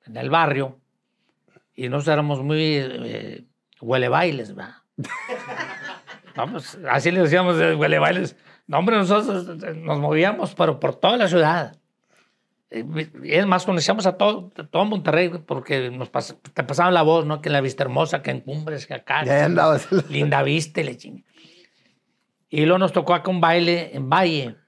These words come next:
Speaker 1: Y, y nos metíamos y de repente, si había problema en la entrada, pues nos brincamos la barda. Si todos tenían barda, pues vamos, te brincabas la barda y te metías por atrás. <laughs> Y este, por todo el que vinimos a aquel al Valle, en San Pedro,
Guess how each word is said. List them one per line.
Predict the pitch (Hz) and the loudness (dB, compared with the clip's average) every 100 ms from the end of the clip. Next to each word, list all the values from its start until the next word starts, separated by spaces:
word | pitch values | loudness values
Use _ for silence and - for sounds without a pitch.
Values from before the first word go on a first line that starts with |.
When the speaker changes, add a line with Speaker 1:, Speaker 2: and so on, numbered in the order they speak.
| _ _ _ _ - | _ _ _ _ -8
Speaker 1:
Y, | 127 143 147 | -6 -4 -4
y | |
nos | 135 156 | -2 0
metíamos | 151 151 185 233 226 | -2 0 0 0 -2
y | 190 | 0
de | 170 165 | 2 2
repente, | 156 185 180 214 196 185 170 151 143 | 2 -2 -2 0 2 2 0 -2 -4
si | - | -2
había | 151 165 190 | 2 2 2
problema | 196 175 185 | 2 2 2
en | 185 | 0
la | |
entrada, | 156 156 170 | 0 2 2
pues | 175 | 0
nos | 165 | -2
brincamos | 151 139 143 156 | -2 -2 0 0
la | 160 | 2
barda. | 123 120 147 - - _ _ | 0 0 -4 -6 -12 _ _
Si | - - | -20 -8
todos | - 160 | 0 0
tenían | 151 160 156 | 2 0 2
barda, | 175 151 110 - | 2 0 -4 -10
pues | 117 | -4
vamos, | 127 160 | -4 -4
te | - | -8
brincabas | 135 - 165 | -6 0 2
la | 160 | 4
barda | 151 147 | 2 0
y | |
te | 254 | -6
metías | 147 165 | -4 -2
por | 185 | -2
atrás. | 165 - 101 - - | -2 -4 -8 -10 -20
<laughs> | _ _ - - - _ _ - - 139 - _ _ _ _ _ 180 | _ _ -20 -20 -20 _ _ -20 -20 -20 -20 _ _ _ _ _ -6
Y | 151 | -4
este, | 135 - 170 | -4 -6 -10
por | 196 - 160 | -6 -2 0
todo | - 190 214 | 2 0 0
el | 185 | -4
que | 180 | -2
vinimos | 175 196 180 | -2 0 2
a | 175 | 2
aquel | 170 185 180 | 2 2 2
al | 170 | 2
Valle, | 175 170 135 143 _ _ _ _ _ _ _ _ - | 2 2 0 -6 _ _ _ _ _ _ _ _ -14
en | 120 | -6
San | - 139 | -4 -2
Pedro, | 147 165 143 139 | 2 2 2 -2